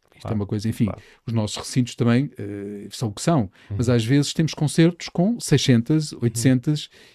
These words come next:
Speaker 1: e mais pessoas, não
Speaker 2: Lá
Speaker 1: é?
Speaker 2: está a música como o pilar agregador, não é?
Speaker 1: É essencial.
Speaker 2: Uhum.
Speaker 1: E, e, e temos que de-, que deixar as pessoas, no fundo, um pouco à vontade e sentirem-se realmente em casa.
Speaker 2: Uhum.
Speaker 1: E, por outro lado, também interpelá-las e dizer-lhes: "Mas vocês têm, eh,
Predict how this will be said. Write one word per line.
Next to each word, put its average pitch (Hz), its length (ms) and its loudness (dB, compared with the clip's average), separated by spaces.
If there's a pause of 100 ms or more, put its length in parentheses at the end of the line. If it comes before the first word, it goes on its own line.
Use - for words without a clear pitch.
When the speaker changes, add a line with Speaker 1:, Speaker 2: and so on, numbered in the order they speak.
Speaker 1:
e 147 80 4
mais 127 220 6
pessoas, 123 460 2
não 110 80 -2
Speaker 2:
Lá 113 60 2
Speaker 1:
é? - 20 -2
Speaker 2:
está 120 180 2
a 123 60 4
música 135 400 0
como 131 340 -4
o 127 60 -10
pilar 135 320 -2
agregador, 123 640 -2
não 110 100 -6
é? 151 80 2
Speaker 1:
É 165 60 10
essencial. 135 720 4
Speaker 2:
Uhum. - 40 -2
Speaker 1:
E, 147 680 2 (340)
e, 185 140 -6
e 160 80 -2
temos - 240 6
que 160 100 -2
de-, 165 140 2
que 139 100 -10
deixar 165 280 8
as 135 100 2
pessoas, 156 320 4
no 147 80 6
fundo, 131 200 2
um 135 60 4
pouco 127 220 4
à 131 80 6
vontade 135 400 2
e - 20 2
sentirem-se 147 580 4
realmente 139 300 4
em 120 80 6
casa. 95 400 -6 (220)
Speaker 2:
Uhum. - 80 -14 (560)
Speaker 1:
E, 170 40 6
por 190 120 6
outro 185 160 4
lado, 120 260 6 (360)
também 131 320 4
interpelá-las 120 760 4
e 135 60 2
dizer-lhes: 120 540 0
"Mas 123 120 -8
vocês - 240 -2
têm, 117 380 4
eh, 120 320 -8